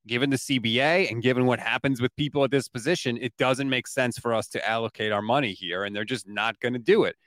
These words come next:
And history shows that they're right. In twenty twenty-one, when Derrick Henry went down for the Titans, guess what? They had no problem running the ball without him. Last year, the Panthers' running game was great without Christian McCaffrey, with a crap quarterback.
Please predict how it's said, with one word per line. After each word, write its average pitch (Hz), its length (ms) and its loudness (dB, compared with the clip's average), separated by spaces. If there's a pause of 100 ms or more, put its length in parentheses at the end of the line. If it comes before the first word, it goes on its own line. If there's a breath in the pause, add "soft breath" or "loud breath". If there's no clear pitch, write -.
(200)
And 123 140 0
history 175 380 0
shows 143 320 4
that 170 100 0
they're 185 180 6
right. 196 320 4
In 123 100 -4
twenty 226 340 -2
twenty-one, 214 680 2 (240)
when 139 120 -8
Derrick 196 280 4
Henry 196 300 0
went 208 220 2
down 196 260 4
for - 80 -2
the 180 100 4
Titans, 196 520 0
guess 233 260 2
what? 254 260 6 (100)
They 220 80 2
had 240 140 4
no 254 280 4
problem 294 460 6
running 196 260 6
the 165 40 4
ball 143 300 6
without 120 340 4
him. 87 120 -4 (340)
Last 254 540 2
year, 269 380 4 (260)
the 214 80 4
Panthers' 254 500 2
running 262 280 4
game 269 260 4
was 269 180 0
great 254 640 2
without 196 380 4
Christian 170 380 2
McCaffrey, 143 580 2
with 220 160 2
a 202 60 0
crap 269 560 2
quarterback. 254 760 4